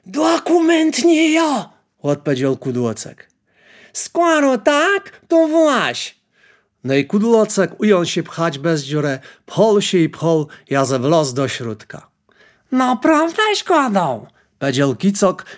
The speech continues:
pozierający na Kudłocka z doła do góry. "Toś dokument nie ty, rado cię widzieć." "A jakoś myślał, że w to tu był."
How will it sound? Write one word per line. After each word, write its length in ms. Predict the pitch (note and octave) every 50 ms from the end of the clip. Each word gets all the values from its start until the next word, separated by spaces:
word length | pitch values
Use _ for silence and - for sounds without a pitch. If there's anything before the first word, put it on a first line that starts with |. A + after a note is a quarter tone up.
| _ _
pozierający 720 | - G3+ G#3 E3+ F#3+ G3+ F#3+ F3+ F3+ F3 E3 D#3 - E3
na 160 | D#3+ D#3+ D#3 D3+
Kudłocka 600 | - D#3+ D3 D3 D3 C#3 - - - D3+ C#3 B2
z 140 | A2+ G#2+
doła 340 | A#2+ D#3 D#3+ D3+ D3 C#3 C3
do 180 | A#2+ C3 B2+ A2
góry. 320 | G#2+ A2 G2+ G2+ G#2+ - - _ _ - - - - - - - - _
"Toś 320 | - E4+ D4+ C#4 B3+ G#3 G#3
dokument 960 | A3 F4 G4+ A4+ A4 - - - - G4 F#4+ F#4+ F#4+ F4+ F4 E4+ E4+ -
nie 200 | E4+ E4+ E4 D#4+
ty, 400 | D#4+ D#4+ - G4 F#4+ D#4+ G3 C#3 - - _ _ _ _ _ -
rado 380 | A#3+ D4+ E4 D#4+ C#4 D#4 F4
cię 300 | E4+ - F#4 F#4+ F#4+ E4
widzieć." 720 | C#4+ D4+ D4 C#4 F4 F#4+ F4 A#3+ E3 C3 - - - - _ _ _ _ _ _ _ _ - - - - - - - _
"A 180 | - F3+ A#3+ B3
jakoś 520 | B3 C#4 D#4+ - - - F#4 E4+ D#4 C#4
myślał, 600 | D4+ D4 C#4+ C#4 C4 - - C#4 C#4 B3+ C4 C4 - - -
że 220 | - F3 G#3+ A#3 A#3
w 100 | - -
to 160 | - G4 F#4+
tu 200 | - G4 F4 D4+
był." 460 | C4+ C#4 A#3+ A3+ A3 G#3 G3 E3+ D#3